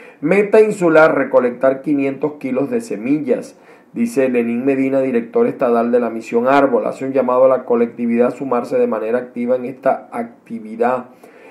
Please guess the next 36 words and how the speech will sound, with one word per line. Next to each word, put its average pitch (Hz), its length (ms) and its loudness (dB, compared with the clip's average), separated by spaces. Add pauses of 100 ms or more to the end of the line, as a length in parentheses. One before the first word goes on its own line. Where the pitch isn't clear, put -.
(140)
Revolucionarios 175 1000 4
acompañan 139 680 0
a 135 60 2
Maduro. 139 380 4
El 131 80 0
presidente 120 500 0
de 165 100 10
la 151 100 6
República 139 520 -2
y 139 60 -2
candidato 117 420 -2
a 139 40 4
la 143 100 2
reelección, 147 360 0
Nicolás 143 340 0
Maduro, 151 420 0 (360)
visitará 139 760 2
la 160 160 4
isla 143 340 2
de 143 100 4
Margarita 127 640 -2
como 127 280 -2
parte 127 480 -2
de 123 180 -4
su 120 180 -8
gira. 135 200 -4
Seguramente 135 640 -6
que 156 100 -10
se 127 160 -12
quedará 95 320 -10
a 95 40 -6
dormir 120 420 -6
donde 123 320 -6
él 95 100 -12
se 143 140 -14
casó, 135 500 -6